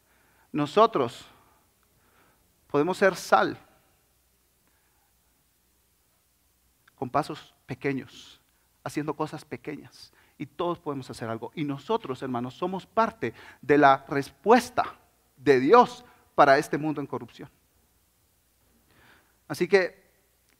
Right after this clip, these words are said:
la, no es, no es ni una invitación, es una declaración. No, Jesús no dice, "¿Ustedes considerarían ser la sal de la tierra?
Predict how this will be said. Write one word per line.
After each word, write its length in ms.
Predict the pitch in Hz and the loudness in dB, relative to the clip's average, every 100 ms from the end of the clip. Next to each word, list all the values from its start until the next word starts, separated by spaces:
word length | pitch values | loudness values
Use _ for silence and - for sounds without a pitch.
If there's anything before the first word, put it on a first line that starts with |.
| _ | _
la, 240 | 180 - _ _ _ _ _ _ _ _ _ _ | -10 -10 _ _ _ _ _ _ _ _ _ _
no 400 | - - 175 180 | -16 -12 -4 0
es, 180 | 214 - - | 0 -4 -6
no 160 | 185 | -4
es 180 | 214 220 | -4 -4
ni 200 | 190 175 | -2 0
una 200 | 196 208 | 0 0
invitación, 640 | 170 156 123 - 202 254 - _ _ _ - | -2 -4 -4 -6 -6 -6 -8 _ _ _ -4
es 220 | 196 - | -4 -2
una 400 | 226 226 202 147 | -2 2 2 4
declaración. 920 | 147 214 208 175 151 123 208 277 240 - _ _ - | 6 6 6 4 4 0 0 2 2 -4 _ _ -6
No, 180 | 202 226 175 | 0 0 4
Jesús 280 | 202 269 | 4 6
no 120 | 269 277 | 6 6
dice, 340 | 262 240 170 - - _ _ _ | 8 6 6 0 -20 _ _ _
"¿Ustedes 600 | 214 165 220 269 277 - _ _ _ | -6 0 2 4 2 -4 _ _ _
considerarían 800 | 208 185 208 185 165 165 269 277 | -4 -2 0 2 2 2 0 0
ser 180 | 254 | 0
la 120 | 254 247 | 0 0
sal 180 | 269 | 0
de 80 | 262 | 0
la 120 | 254 | 0
tierra? 340 | 247 302 330 | 0 -2 -2